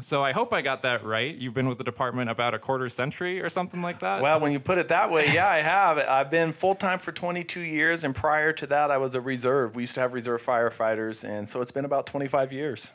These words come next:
Speaker 1: That's awesome. So I imagine you held a variety of ranks if you worked your way up from reserve. Uh, what was that process kinda like for you?
Speaker 2: Yeah, the reserve process was, uh, you would apply, be hired, and when the fire department got a call, at that point, the reserve would then come into the station.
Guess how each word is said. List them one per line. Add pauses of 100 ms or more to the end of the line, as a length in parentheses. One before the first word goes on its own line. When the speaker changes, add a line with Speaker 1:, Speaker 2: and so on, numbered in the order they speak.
(120)
Speaker 1:
That's
awesome.
So
I
imagine
you
held
a
variety
of
ranks
if
you
worked
your
way
up
from
reserve.
Uh,
what
was
that
process
kinda
like
for
you?
Speaker 2:
Yeah,
the
reserve
process
was,
uh,
you
would (180)
apply,
be
hired,
and
when
the
fire
department
got
a
call,
at
that
point,
the
reserve
would
then
come
into
the
station.